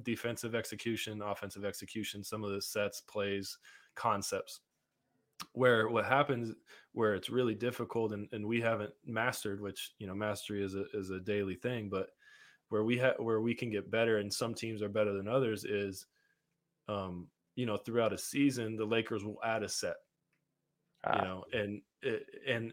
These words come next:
Speaker 1: and I'm not in shoot around, <laughs> so I don't, you know, I don't know that set. I don't know the execution. I don't know the teaching of it, you know? So, so you kinda, you, you kinda get mixed in right there with that.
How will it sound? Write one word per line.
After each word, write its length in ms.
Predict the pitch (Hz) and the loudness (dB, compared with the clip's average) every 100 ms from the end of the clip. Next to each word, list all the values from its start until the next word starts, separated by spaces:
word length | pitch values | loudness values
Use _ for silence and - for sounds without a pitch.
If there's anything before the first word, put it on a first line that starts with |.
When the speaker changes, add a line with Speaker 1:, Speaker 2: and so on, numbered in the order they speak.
| - | -2
Speaker 1:
and 160 | 117 117 | 0 4
I'm 200 | 117 131 | 4 6
not 200 | 123 123 | 6 6
in 80 | 110 | 2
shoot 220 | - 135 | 2 2
around, 380 | 110 101 98 123 | 4 0 -2 2
<laughs> 0 | |
so 280 | 147 113 120 | 6 6 6
I 120 | 120 | 6
don't, 280 | 117 107 - | 4 0 -2
you 80 | 120 | 2
know, 100 | 107 | 6
I 100 | 120 | 6
don't 160 | 113 | 6
know 160 | 117 117 | 4 4
that 140 | 107 | 2
set. 240 | - 113 107 | 4 4 6
I 80 | |
don't 160 | 117 113 | 4 4
know 200 | 117 117 | 4 4
the 100 | 113 | 4
execution. 480 | 110 110 113 107 107 | 0 -2 -2 -2 -2
I 40 | |
don't 120 | 110 | -2
know 160 | 113 113 | 0 0
the 100 | 104 | -2
teaching 460 | - 120 117 104 101 | 0 -2 0 -4 -4
of 140 | 95 | -4
it, 100 | 92 - - - - - | -8 -12 -20 -20 -14 -6
you 100 | 110 | -2
know? 260 | 98 95 - - - | -2 -4 -10 -20 -16
So, 300 | - 117 107 - | 0 2 2 0
so 140 | 127 | 2
you 160 | 113 117 | 2 4
kinda, 320 | 147 131 120 - | 4 4 2 -2
you, 220 | 127 120 - | -4 -2 -4
you 80 | |
kinda 280 | 123 135 131 | -2 0 2
get 200 | 113 117 | 0 -2
mixed 340 | 117 117 - 131 | -2 -2 -2 -2
in 140 | 120 | 0
right 240 | 107 107 - | 0 0 0
there 320 | 117 117 - | 2 2 2
with 160 | 113 - | -2 2
that. 280 | 117 123 | 4 4